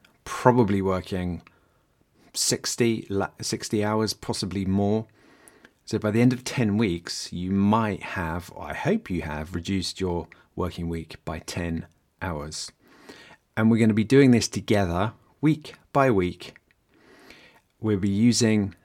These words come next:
the three-step process, think, act, learn. And I'm also going to be talking about recovery. And this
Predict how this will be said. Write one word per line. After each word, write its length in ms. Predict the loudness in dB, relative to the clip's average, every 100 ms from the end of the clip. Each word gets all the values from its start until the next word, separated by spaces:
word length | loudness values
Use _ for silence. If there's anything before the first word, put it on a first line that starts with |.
| -10
the 100 | -10
three-step 640 | 0 2 4 2 -2 -2
process, 760 | -4 -4 -4 -6 -6 -6 -8 -12 _
think, 640 | -14 -2 -2 -2 -8 -18 _ _ _ _ _ _ -2
act, 400 | -2 -4 -20 -20 _ _ _
learn. 420 | -8 -6 -4 -6 -8 _ _ -20 _ _ _ _ -8
And 200 | -2 0
I'm 120 | 2
also 300 | 2 2 0
going 240 | 0 -2
to 80 | -2
be 100 | -4
talking 300 | -4 -4 -4
about 260 | -6 -6 -6
recovery. 800 | -6 -4 -2 0 0 0 -2 -4 _ _ _ -20 _ _ -6
And 220 | -4 2
this 580 | 4 4 2 -2 -4